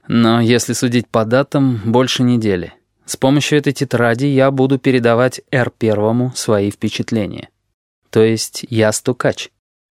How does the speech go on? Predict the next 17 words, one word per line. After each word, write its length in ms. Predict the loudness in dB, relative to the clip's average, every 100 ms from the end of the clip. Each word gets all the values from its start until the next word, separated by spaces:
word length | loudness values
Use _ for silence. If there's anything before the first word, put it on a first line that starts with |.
| _
Мне 220 | 0 0 2
пока 240 | 0 2
нелегко 440 | 2 2 0 -2
привыкнуть 480 | 0 0 0 0 -2
к 80 | -2
этой 200 | 0 0
мысли. 460 | 0 -2 -6 -12 -16 _ _ _ _ -2
Я 360 | 2 2 2
буду 340 | 0 0 2 2
записывать 560 | 0 0 -2 0 -2
услышанное 540 | -2 0 -2 0 2 2
и 20 |
увиденное. 680 | 2 2 0 0 -2 -4 -10 _ _ _
Он 260 | 0 0 0 -6
читать 400 | -10 -2 -2 0
мои 200 | -2 0
записи, 540 | 0 0 -2 -6 -8